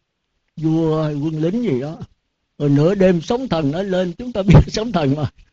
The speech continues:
Nó lên cả mấy chục cây số. Mà đi cao một cái là chín mười thước. Nó kéo xuống một cái không còn một mạng. Thì cái đó là cái gì? Thành ra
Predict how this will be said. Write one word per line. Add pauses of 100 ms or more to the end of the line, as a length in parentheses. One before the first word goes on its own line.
(180)
Nó
lên
cả
mấy
chục
cây
số. (560)
Mà
đi
cao
một
cái
là
chín
mười
thước. (500)
Nó
kéo
xuống
một
cái
không
còn
một
mạng. (1700)
Thì
cái
đó
là
cái
gì? (1300)
Thành
ra